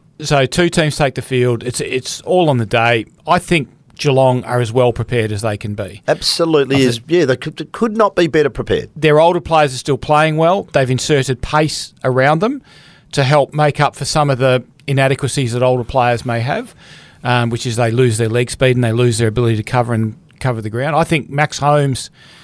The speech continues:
Speaker 1: uh, Brad Close, um, Atkins,
Speaker 2: Stengel.
Speaker 1: Stengel, all these guys are incredibly important to Geelong.
Speaker 2: And
Speaker 1: Just
Speaker 2: Isaac Smith.
Speaker 1: Isaac Smith brings run even though
Speaker 2: Yeah.
Speaker 1: he's old. Yep.
Speaker 2: Oh, he's still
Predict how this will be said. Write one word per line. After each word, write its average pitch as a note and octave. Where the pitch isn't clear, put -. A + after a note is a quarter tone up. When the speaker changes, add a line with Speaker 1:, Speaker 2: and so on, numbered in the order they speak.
Speaker 1:
uh, A#2
Brad C#3
Close, -
um, A2+
Atkins, C3
Speaker 2:
Stengel. G2
Speaker 1:
Stengel, C3+
all D#3+
these E3
guys C#3+
are C3+
incredibly D3
important A#2+
to C3+
Geelong. A#2
Speaker 2:
And A2+
Speaker 1:
Just G#3
Speaker 2:
Isaac D3
Smith. A#2+
Speaker 1:
Isaac C#3+
Smith -
brings C3+
run B2
even A#2+
though A#2
Speaker 2:
Yeah. A2
Speaker 1:
he's A2
old. G2+
Yep. A2
Speaker 2:
Oh, C#3
he's B2
still D3+